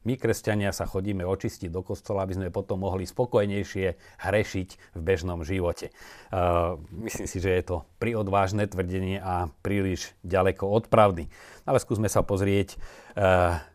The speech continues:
na ďalšie. To je všetko, čo robíme. Toto je zrkadlo, ktoré sa nám nastavilo.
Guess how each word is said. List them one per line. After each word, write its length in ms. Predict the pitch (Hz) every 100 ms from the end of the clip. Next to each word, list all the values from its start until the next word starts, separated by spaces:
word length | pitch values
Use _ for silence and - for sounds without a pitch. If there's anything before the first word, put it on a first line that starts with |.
| _ _
na 160 | 87 92
ďalšie. 640 | 92 95 - 110 117 123 - -
To 80 | 185
je 60 | 127
všetko, 420 | - 151 - 120
čo 160 | - 117
robíme. 540 | 104 92 90 82 78
Toto 260 | - 139 151
je 160 | 113
zrkadlo, 800 | 80 117 117 117 107 104 95 - -
ktoré 260 | 98 95
sa 160 | - 92
nám 220 | 90 82
nastavilo. 760 | 82 82 - 98 85 82 76